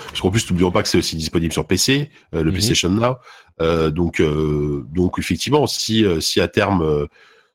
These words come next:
Speaker 1: si à terme tu as accès à, à tout le catalogue, euh, exclusif Sony, euh, de la P S un à la P S quatre, bon, même si la P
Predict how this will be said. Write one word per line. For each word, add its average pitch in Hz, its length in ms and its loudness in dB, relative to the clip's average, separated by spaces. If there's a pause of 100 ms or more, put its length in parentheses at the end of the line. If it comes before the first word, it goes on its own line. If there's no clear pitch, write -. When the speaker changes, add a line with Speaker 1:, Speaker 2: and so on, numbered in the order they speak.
(180)
Speaker 1:
si - 160 0
à 87 80 4
terme 107 360 2
tu - 240 -6
as 92 60 2
accès 87 260 0
à, 78 480 2
à 80 120 0
tout - 160 -4
le 95 40 -2
catalogue, 95 440 2
euh, 82 600 0
exclusif 95 480 -2
Sony, 98 380 4
euh, 78 160 2
de 78 160 -2
la 80 100 2
P 90 120 2
S 85 160 0
un - 20 4
à 90 60 2
la 76 80 0
P 80 100 -2
S 76 160 -4
quatre, 135 320 -2
bon, 71 160 -8
même 73 180 -4
si - 180 -4
la 69 100 -2
P 69 100 -12